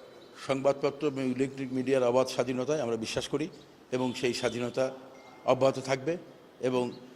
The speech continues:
যাতে করে কেউ আর কোনো, আহ, ইলেকট্রনিক এবং প্রিন্টিং মিডিয়ার গলা টিপে হত্যা করতে না পারে,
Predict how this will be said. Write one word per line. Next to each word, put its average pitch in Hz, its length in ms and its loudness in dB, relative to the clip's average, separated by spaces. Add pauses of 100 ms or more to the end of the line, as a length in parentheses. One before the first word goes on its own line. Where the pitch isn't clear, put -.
(340)
যাতে 151 220 2
করে 151 220 2 (100)
কেউ 165 260 6
আর 139 200 8 (300)
কোনো, 135 220 0 (100)
আহ, 127 60 -6 (1080)
ইলেকট্রনিক 139 480 0
এবং 131 160 2
প্রিন্টিং 135 380 -2 (120)
মিডিয়ার 120 400 2
গলা 123 240 0
টিপে 117 220 -2 (520)
হত্যা 131 280 0
করতে 131 240 -4
না 117 140 4
পারে, 123 180 0